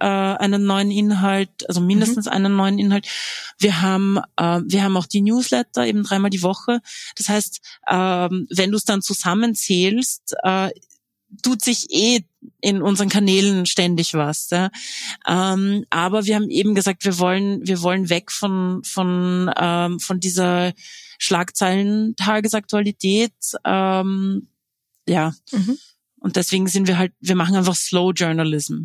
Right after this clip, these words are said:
Speaker 1: Wir haben uns da auch an internationalen Beispielen orientiert.
Speaker 2: Mhm. Ähm, du bist eine Frau in der Öffentlichkeit.
Speaker 1: Ja.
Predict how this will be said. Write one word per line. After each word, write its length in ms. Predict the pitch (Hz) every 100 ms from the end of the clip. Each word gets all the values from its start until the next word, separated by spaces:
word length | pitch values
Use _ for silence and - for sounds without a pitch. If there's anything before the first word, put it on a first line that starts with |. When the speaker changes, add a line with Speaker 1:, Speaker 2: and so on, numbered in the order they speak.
| -
Speaker 1:
Wir 120 | - 175
haben 100 | 180
uns 140 | -
da 100 | 175
auch 120 | 165
an 100 | 180
internationalen 640 | 175 190 185 - 170 165 165
Beispielen 500 | - - - 165 165
orientiert. 540 | 160 160 - 165 - - _ _
Speaker 2:
Mhm. 200 | 202 196 - - - - - -
Ähm, 300 | 202 214 214 - -
du 80 |
bist 140 | 220 254
eine 160 | 262 240
Frau 560 | - - 147 - 285 - - -
in 180 | 226
der 100 | 214 -
Öffentlichkeit. 920 | 190 202 190 - 160 - 156 240 - - -
Speaker 1:
Ja. 80 | -